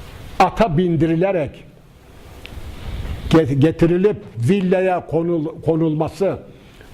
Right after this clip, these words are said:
özel olarak kendisi üzerinde durularak yetiştirilmesi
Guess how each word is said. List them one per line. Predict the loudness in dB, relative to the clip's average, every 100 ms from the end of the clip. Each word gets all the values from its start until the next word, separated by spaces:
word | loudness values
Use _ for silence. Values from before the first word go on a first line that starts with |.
| 2
özel | 4 4 2
olarak | 0 0 2 0 -2
kendisi | -2 0 -2 -2
üzerinde | -2 0 2 0 0 0
durularak | 0 0 0 -2 -4 -4
yetiştirilmesi | -2 -2 -2 0 0 0 -2 -2